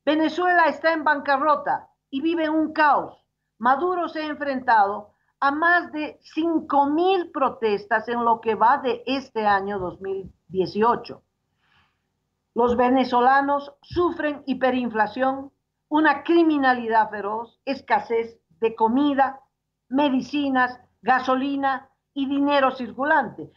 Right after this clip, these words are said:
Los servicios de transporte, energía y agua están colapsados.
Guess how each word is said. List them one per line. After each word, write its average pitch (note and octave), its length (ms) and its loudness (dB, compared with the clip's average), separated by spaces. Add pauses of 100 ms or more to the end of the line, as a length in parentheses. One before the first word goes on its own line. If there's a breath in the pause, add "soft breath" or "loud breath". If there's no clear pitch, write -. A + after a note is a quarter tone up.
Los C#4 160 -2
servicios D#4 420 0
de C4+ 100 0
transporte, B3+ 560 0
energía A3+ 420 -2
y A3 120 -2
agua A#3 300 2
están F#4+ 300 -2
colapsados. C#4+ 1040 0